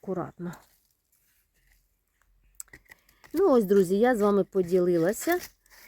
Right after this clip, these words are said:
Отакі рослиночки посходили. Що ще тут в мене є? Ось тут, о, ящичок підняла. Думаю, «Боже, а це що?»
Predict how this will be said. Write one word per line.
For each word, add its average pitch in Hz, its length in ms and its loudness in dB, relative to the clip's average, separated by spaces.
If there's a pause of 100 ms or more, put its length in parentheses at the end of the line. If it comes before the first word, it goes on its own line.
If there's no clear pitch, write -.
Отакі 226 460 -2
рослиночки 196 680 0
посходили. 294 800 -6 (600)
Що - 400 -4
ще 285 240 -2
тут 247 220 -4
в 220 60 -6
мене 214 280 -2
є? 185 300 -4 (380)
Ось 220 180 -10
тут, 254 240 -6
о, 240 120 2 (240)
ящичок 226 600 -2 (720)
підняла. 269 540 0
Думаю, 277 380 -4
«Боже, 311 680 2 (120)
а 415 100 -8
це 330 360 -2
що?» - 260 -8